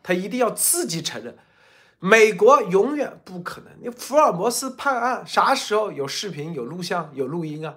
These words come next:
那时候，这就是逻辑，逻辑。思辨是击碎独裁者最好的利剑啊，是不是？思辨，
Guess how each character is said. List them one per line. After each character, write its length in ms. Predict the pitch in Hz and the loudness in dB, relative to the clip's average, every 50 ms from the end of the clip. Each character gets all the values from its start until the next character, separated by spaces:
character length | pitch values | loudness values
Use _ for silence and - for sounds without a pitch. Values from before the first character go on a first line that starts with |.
| _ - | _ -6
那 140 | - 165 160 | 0 0 0
时 100 | 147 151 | 0 0
候， 200 | 135 135 - _ _ _ _ _ _ _ _ _ _ - | -6 -6 -8 _ _ _ _ _ _ _ _ _ _ -6
这 220 | - 330 311 226 | -4 0 0 0
就 220 | - - 247 233 | 0 -2 -4 -4
是 140 | 180 - 143 | -4 -6 -6
逻 400 | 120 120 127 135 139 165 214 240 | -8 -8 -4 -4 -2 0 0 0
辑， 340 | 233 - - 165 143 - _ _ _ _ _ _ | 0 0 -4 -6 -8 -14 _ _ _ _ _ _
逻 280 | 123 123 123 135 165 190 | -16 -12 -10 -10 -10 -10
辑。 300 | 190 - - 143 - _ _ _ _ _ _ _ _ _ _ - | -10 -10 -10 -12 -12 _ _ _ _ _ _ _ _ _ _ -6
思 460 | - - - - - 262 294 311 330 | -2 0 2 2 2 2 0 -2 -4
辨 400 | 247 - 349 349 302 - - 165 | -2 0 2 2 2 2 -2 -8
是 420 | - - - - 226 202 - - - _ _ _ _ _ _ - | -10 -10 -10 -10 -10 -10 -12 -12 -18 _ _ _ _ _ _ -8
击 320 | - - - 254 262 262 | -2 -2 -2 -2 0 -2
碎 220 | 240 - 302 254 196 | -2 -2 -2 -2 -6
独 240 | - - 175 196 - | -6 -8 -6 -6 -2
裁 180 | - 226 220 | 0 0 0
者 140 | 190 - 131 - | 0 -2 -6 -6
最 380 | - - - 339 359 - - | -8 -8 0 0 2 2 2
好 240 | 202 - - - - | 0 0 -4 -10 -12
的 120 | - 127 131 | -10 -10 -10
利 200 | 156 196 175 147 | -8 -8 -10 -6
剑 320 | - 196 170 - - _ _ _ - | -6 -6 -6 -6 -10 _ _ _ -14
啊， 260 | 120 120 107 - _ _ _ _ | -12 -12 -12 -14 _ _ _ _
是 160 | - - - | -14 -10 -4
不 80 | 156 160 | -2 -2
是？ 80 | 147 139 | -2 0
思 320 | - - - - 175 175 | 0 0 0 0 -2 -4
辨， 220 | 165 196 - - | -8 -10 -12 -12